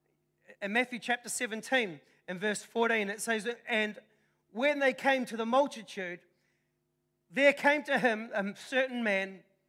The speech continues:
kneeling down to him and saying, 'Lord, have mercy on my son, for he is an epileptic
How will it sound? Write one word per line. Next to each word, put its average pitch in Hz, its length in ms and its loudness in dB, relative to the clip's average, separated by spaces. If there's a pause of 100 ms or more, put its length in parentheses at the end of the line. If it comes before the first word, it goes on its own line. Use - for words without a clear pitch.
(1000)
kneeling 269 460 0
down 226 260 4
to 226 140 -4
him 214 240 -2
and 202 120 -6
saying, 190 380 -2 (1120)
'Lord, 277 440 10
have 220 260 -4
mercy 262 640 2
on 214 220 2
my 208 180 2
son, 185 420 -2 (560)
for 220 200 0
he 254 160 2
is 208 160 0
an 220 80 -4
epileptic 233 640 -4